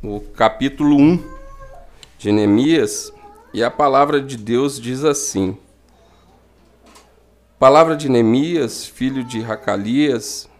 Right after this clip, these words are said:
no mês de, no mês de Qui-, Quisleu, no vigésimo ano, quando eu estava na cidadela de Suzã, veio Hanani, um dos meus irmãos, com alguns homens de Judá.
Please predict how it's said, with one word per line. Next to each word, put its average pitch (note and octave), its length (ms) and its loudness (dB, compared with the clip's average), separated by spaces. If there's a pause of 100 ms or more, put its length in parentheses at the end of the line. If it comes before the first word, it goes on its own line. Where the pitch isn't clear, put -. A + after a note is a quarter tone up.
(480)
no C3+ 140 4
mês D#3+ 260 4
de, D#3+ 140 -12 (160)
no B2+ 160 2
mês D#3 360 4
de C#3 80 -6
Qui-, A#2 300 -6 (160)
Quisleu, C3 800 0 (680)
no C3 160 6
vigésimo C#3 720 4
ano, A#2+ 460 4 (640)
quando C#3 280 6
eu E3+ 160 4
estava E3 720 4
na C3+ 140 4
cidadela B2+ 880 0
de G#2+ 220 -8
Suzã, A#2 640 -4 (680)
veio B2 320 2
Hanani, C3+ 640 4 (380)
um G#2+ 120 -4
dos A#2+ 160 -8
meus A#2+ 280 0
irmãos, A2 640 -2 (580)
com E3+ 200 2
alguns F3+ 480 0
homens F3 340 6
de D#3 140 -10
Judá. A2+ 400 -6